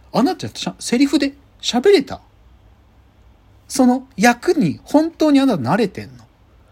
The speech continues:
喋れた？」ってことを言うわけ。そう、もうわかんないのよ。「え？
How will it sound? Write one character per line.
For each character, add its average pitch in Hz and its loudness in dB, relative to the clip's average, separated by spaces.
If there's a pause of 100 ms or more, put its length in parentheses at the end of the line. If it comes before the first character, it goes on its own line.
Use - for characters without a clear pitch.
(400)
喋 226 0
れ 311 4
た？」 - -10 (640)
っ - -
て - 0
こ - 2
と 285 6
を 233 4
言 180 2
う 233 0
わ 254 6
け。 113 -4 (400)
そ 202 2
う、 - 6
も 170 0 (140)
う 185 4
わ 233 2 (100)
か 539 -4
ん 554 -18
な 453 2
い 339 6
の 254 4
よ。 131 -4 (380)
「え？ 285 0